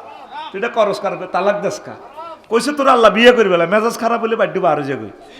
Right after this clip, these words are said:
এক মুই সিস্টেম করি, "ওই, ওই তুই কিতা করবি? এ তালাকের মাসলা আজ জীবনে আজ যা দিছি, আই এটি দিই না, কারণ আই এসব মার খাইব কে?" এই কাজী ইব্রাহিমকে কেন এ মার দিছে, এই স্বপ্নের যখন ব্যাখ্যা করছে,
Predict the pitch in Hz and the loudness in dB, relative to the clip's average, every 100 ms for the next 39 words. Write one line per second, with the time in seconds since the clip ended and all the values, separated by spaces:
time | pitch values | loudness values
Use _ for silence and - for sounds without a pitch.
0 | 320 311 - 185 - 214 226 - 196 - | -12 -10 -2 0 0 -2 -2 -4 -8 -8
1 | 185 185 175 180 170 - - - - - | -8 -8 -6 -4 -4 -6 -16 -20 -20 -20
2 | _ 190 247 247 190 175 175 165 139 101 | _ -2 -2 -2 -8 -8 -6 -6 -8 -10
3 | 98 - - _ _ 175 190 180 165 170 | -18 -20 -20 _ _ -4 -4 -2 0 2
4 | 185 214 196 165 185 180 170 156 165 143 | 2 0 -4 -4 -2 -2 -2 -4 -6 -4
5 | 139 120 127 120 131 131 101 - _ _ | -6 -6 -6 -6 -8 -10 -14 -20 _ _
6 | _ - 139 156 147 147 147 117 101 - | _ -12 -4 -2 -2 -2 -2 -4 -12 -18
7 | - - _ _ _ _ _ - 139 156 | -20 -20 _ _ _ _ _ -10 -6 -4
8 | 156 156 185 - 156 143 131 143 139 - | -2 -4 -4 -8 -8 -8 -8 -8 -8 -12
9 | 107 - - _ _ _ 233 294 339 302 | -16 -20 -20 _ _ _ 8 8 8 6
10 | 254 285 285 294 381 392 381 381 - - | 8 8 6 8 8 8 8 4 4 6
11 | 262 330 294 247 226 160 226 240 160 - | 8 10 10 8 8 4 4 6 4 2
12 | - - - - - - 170 165 185 - | -12 -20 -20 -20 -20 -6 -4 0 0 0
13 | 220 175 175 190 151 147 - 175 147 - | 0 0 0 0 0 -2 -4 -6 -8 -8
14 | 135 | -14